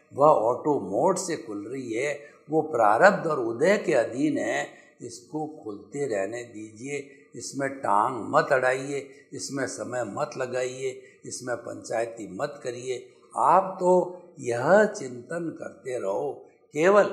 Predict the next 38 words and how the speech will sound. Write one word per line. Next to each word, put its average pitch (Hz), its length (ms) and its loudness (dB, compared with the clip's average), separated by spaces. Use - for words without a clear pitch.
मन 139 420 0
वचन 127 320 -10
काया 104 380 -8
से 98 220 -12
मुक्त, - 680 -12
ऐसा 120 340 -4
मैं 104 180 -12
शुद्ध 110 320 -12
आत्मा। 101 320 -2
और 131 260 2
ये 160 320 -2
आपके 165 360 4
दिमाग 117 500 6
के 214 160 -2
अंदर 233 200 0
ये 220 120 6
मान्यता 175 500 2
होनी 131 340 -2
चाहिए 120 400 -8
कि 90 240 -10
मन 156 100 2
वचन 151 440 -2
काया 117 460 4
तथा 147 280 4
उससे 127 440 -6
जुड़ी 135 360 -6
हुई 143 340 -2
हर 233 160 8
अवस्था, 147 480 2
जन्म 208 320 6
से 202 320 4
मृत्यु 147 440 0
तक 165 300 -2
की 147 320 -2
मन 151 280 -2
वचन 123 260 -6
काया 117 500 -6
से - 420 -20